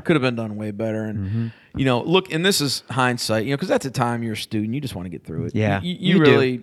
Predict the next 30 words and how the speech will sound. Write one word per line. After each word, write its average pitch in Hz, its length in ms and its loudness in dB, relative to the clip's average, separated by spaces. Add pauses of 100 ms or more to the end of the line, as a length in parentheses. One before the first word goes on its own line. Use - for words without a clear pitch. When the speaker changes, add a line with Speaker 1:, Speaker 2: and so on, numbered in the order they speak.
Speaker 2:
You 143 140 -2
do. 113 200 0
Speaker 1:
a 151 100 2
good, 156 420 2
some 202 200 2
guys 165 300 6
will, 127 220 -2 (560)
you - 80 -4
know, 135 80 2
put 156 180 -2
some 123 140 -6
A 131 180 0
R 127 160 2
comments 120 400 -4
down, 120 200 -2
but 123 100 -4
at - 40 -14
the - 60 -6
end 190 140 0
of 120 40 -2
the 113 60 -2
day, 110 220 -6
you 110 120 -6
just 123 160 -8
wanna 98 160 -6
be 92 120 -8
done 92 180 -8
Speaker 2:
You 117 100 2
Speaker 1:
with 98 60 2
Speaker 2:
do. 104 240 2